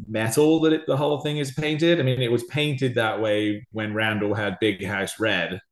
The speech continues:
So it was painted to supposedly look like this penitentiary down in Soledad. It had, like, paintings of, like, razor wire and searchlights and stuff on the building.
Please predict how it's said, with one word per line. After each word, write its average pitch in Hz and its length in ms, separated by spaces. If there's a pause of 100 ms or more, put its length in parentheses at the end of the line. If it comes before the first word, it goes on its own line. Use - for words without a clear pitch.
(380)
So 110 200
it 101 100
was 104 120
painted 120 720
to 104 440
supposedly 107 580
look 101 300
like 98 220
this 101 200
penitentiary 101 1200
down 101 260
in 95 140
Soledad. 95 680
It 90 100
had, 104 220
like, 98 260 (340)
paintings 110 720
of, 101 120
like, 98 200
razor 110 540
wire 98 540
and 95 180
searchlights 92 960
and 95 120
stuff 92 300
on 101 180
the 95 80
building. 92 500